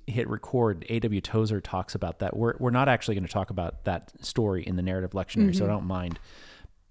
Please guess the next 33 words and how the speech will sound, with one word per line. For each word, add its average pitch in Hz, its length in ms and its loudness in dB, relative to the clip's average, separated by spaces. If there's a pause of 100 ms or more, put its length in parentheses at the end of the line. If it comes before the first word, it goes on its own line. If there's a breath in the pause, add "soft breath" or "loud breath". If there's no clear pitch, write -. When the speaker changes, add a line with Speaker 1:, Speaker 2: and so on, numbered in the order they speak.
Speaker 1:
um, 95 460 -8 (240)
Speaker 2:
Spoiler 185 480 -4
alert. 185 280 -8
<laughs> - 80 -4
Speaker 1:
spoiler 135 340 10
is, 127 240 0
yeah, 123 380 6
i-, 127 260 -4 (160)
i-, - 120 -10 (180)
commenting 120 400 4
on 101 160 2
it 104 40 2
a 101 100 0
little 117 140 0
bit. 110 180 2 (340 loud breath)
But 160 120 4
Tozer 269 380 0
talked - 300 -2
about 104 160 0
the 98 60 -2
fact 98 320 -2
that 104 220 -2
because 147 420 -2
this - 180 -4
was 110 140 0
the 90 80 -2
child 101 260 0
of 90 60 -4
promise, 95 420 0
I - 60 -6
mean, 104 200 2 (520 loud breath)
imagine 123 560 6
that, 104 260 4